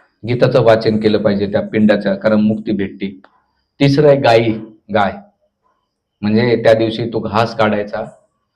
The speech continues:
आणि चांगला फ्रेश झालेला घास, जेव्हा पितृ उपास करू, जेव्हा पितृ उपास करू, जी असेल सुवासीन आणि पितृ, ते पुण्यवान व्यक्तीला ठेवलं पाहिजे, असं कोणाला धरून नाही बसवायचं.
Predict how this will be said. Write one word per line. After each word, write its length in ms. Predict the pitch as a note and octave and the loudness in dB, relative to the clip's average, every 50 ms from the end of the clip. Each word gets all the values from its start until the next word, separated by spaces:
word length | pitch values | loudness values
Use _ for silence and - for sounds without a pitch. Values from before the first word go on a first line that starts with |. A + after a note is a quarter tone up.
| _ _ _ _ | _ _ _ _
आणि 520 | - G#2 G#2+ G#2+ G#2 G#2 G#2 G2+ G2 F#2+ G2 - - - - _ _ _ - | -8 -4 -2 -2 -2 -2 -4 -6 -6 -6 -6 -8 -12 -16 -20 _ _ _ -8
चांगला 520 | A2 G#2+ A2 A#2 A#2 A#2 A2 F#2 - - - - - - _ _ _ | -6 -2 0 2 4 4 4 4 2 0 -4 -10 -16 -20 _ _ _
फ्रेश 180 | - A2+ B2 A#2+ | -6 -4 -4 -2
झालेला 320 | G#2 G#2 G#2+ A2 A2 A2+ | -4 0 2 4 4 4
घास, 400 | A2 G#2 A2+ A2+ A#2 A#2 - - - - _ _ _ _ _ _ - | 4 4 4 2 2 2 -2 -6 -12 -20 _ _ _ _ _ _ 2
जेव्हा 300 | G#2+ A2 A2+ A2 - - - - - _ A#2+ | 4 4 4 4 2 -4 -14 -20 -14 _ -8
पितृ 240 | A2+ - - A#2+ | -8 -4 -2 0
उपास 400 | A#2+ A#2+ A#2+ A#2 - B2+ A#2+ - | 0 0 0 2 2 2 2 2
करू, 500 | - C3 B2 A#2+ A#2 A2+ A2 A#2 D3 C#3+ - - - - _ - G#2 | 2 0 0 0 2 2 2 0 0 -6 -14 -18 -20 -20 _ -4 0
जेव्हा 200 | A2+ A#2 A#2 - | 0 0 0 0
पितृ 460 | - C3+ C3+ C3+ C3+ C#3+ C#3 C#3 C#3 | 0 0 0 4 4 6 6 6 6
उपास 280 | C#3 C#3 C#3 C3+ C3+ - | 6 6 6 6 6 4
करू, 360 | D3 C#3 C#3+ C#3 B2+ A#2+ A#2 | 4 4 6 4 4 2 0
जी 160 | B2+ C3 B2 | -2 0 2
असेल 360 | A#2+ A#2 A#2+ A#2+ - D#3+ D3 | 2 4 2 2 2 0 -2
सुवासीन 580 | C3+ - - B2 B2 B2+ B2+ - - C3 B2+ B2 | -2 -2 -4 -2 0 0 0 -2 -4 -6 -4 -4
आणि 160 | A#2+ A#2+ A#2 | -4 -6 -6
पितृ, 340 | A#2 B2+ A#2+ A#2 - A2 G#2+ A2 - _ _ _ _ A#2 | -10 -12 -10 -8 -8 -8 -8 -10 -12 _ _ _ _ -12
ते 40 | |
पुण्यवान 580 | A2 A2 B2+ B2+ B2+ C3 C3 B2+ B2+ B2+ C3 C3+ | -10 -8 -4 -2 0 0 0 0 0 -2 -2 -2
व्यक्तीला 340 | C3+ C3 - - C#3+ C#3+ C#3 | -2 -2 -2 0 0 0 0
ठेवलं 400 | - - A#2 A2 A2+ A2 A2+ A2 | 0 0 -2 -2 0 0 0 -2
पाहिजे, 300 | A2+ A2 G#2 G2 - - _ _ _ _ _ _ _ _ _ _ _ _ _ _ - | 0 -2 -6 -6 -10 -16 _ _ _ _ _ _ _ _ _ _ _ _ _ _ -10
असं 180 | - G#2 A#2+ G2+ | -8 -6 -6 -4
कोणाला 360 | G#2+ A2+ A#2+ B2+ C3 C3 C3+ | -2 0 0 2 2 2 2
धरून 300 | - - - A#2+ B2 B2 | 2 0 0 0 2 2
नाही 140 | B2+ B2+ B2 | 2 2 4
बसवायचं. 480 | B2+ A#2 - - A2 G2 G2 - - | 4 2 2 2 0 -2 -4 -6 -10